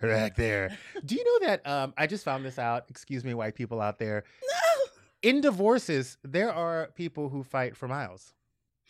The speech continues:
Speaker 2: Wait, why you say, "Excuse me, white people"?
Speaker 1: Because that's a white
Speaker 2: Because
Speaker 1: people
Speaker 2: that is
Speaker 1: thing.
Speaker 2: a white
Speaker 1: That's a
Speaker 2: people
Speaker 1: white
Speaker 2: problem.
Speaker 1: thing. Like, we're
Speaker 2: That
Speaker 1: not fighting
Speaker 2: is
Speaker 1: over miles.
Speaker 2: No. I can see a black woman being petty who's like, "Mm-mm,
Speaker 1: "Give me the
Speaker 2: I'm
Speaker 1: miles."
Speaker 2: going to Hawaii." <laughs>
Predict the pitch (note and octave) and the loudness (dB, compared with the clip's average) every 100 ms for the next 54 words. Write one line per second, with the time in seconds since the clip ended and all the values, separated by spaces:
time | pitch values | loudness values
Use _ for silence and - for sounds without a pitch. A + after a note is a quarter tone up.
0 | - - - E5+ - _ G4+ C5+ E4+ F4 | -20 -18 -12 -12 -14 _ -6 -4 0 2
1 | F4+ G#4 - F4+ - - D4+ D4+ C#4+ D4 | 2 2 0 -4 -4 -6 -4 0 0 0
2 | - B3 G3+ E3 F#3+ A3 G#3+ A#3 A3 A3+ | -2 -6 -4 0 0 2 2 2 4 6
3 | A3+ G3 A3 A3+ G#3+ F#3+ F#3 G#3 G3+ F#3+ | 6 6 6 6 4 4 4 4 6 8
4 | F3 F3 E3 B2+ - - - - D3 D#3+ | 10 10 6 4 4 -2 -10 0 2 8
5 | A#3+ A#3 G#3 F3+ E3+ E3 C3+ C3 C3 G2 | 8 10 8 6 6 4 4 4 2 -2
6 | - A#3 B3 B3 A#3+ A#3 G#3 - - - | -6 -6 0 2 4 2 0 -8 -20 -2
7 | - G#4+ G#4 D#4 A3+ G#3+ F#3 F#3+ F3+ F#3 | 2 4 4 2 0 2 0 -2 -4 -4
8 | E3+ G3+ F3 F#3 F3 F3 F3 A3+ C#4 C#4 | -2 -2 0 0 -2 -2 -2 -2 -2 -2
9 | E4 G#4+ A4+ G4 - B2+ F#3 F3 D3+ C#3 | 0 2 2 0 -8 0 4 4 2 0
10 | B2 D4 F#4+ F#4+ - F4 F4 F#4+ D4+ F#4 | 8 10 10 6 0 6 8 8 8 12
11 | G4 F4+ D#4+ - - C5+ B4+ A#4 B4 G4+ | 12 12 8 6 8 8 6 4 4 2
12 | G4 F4+ | 2 2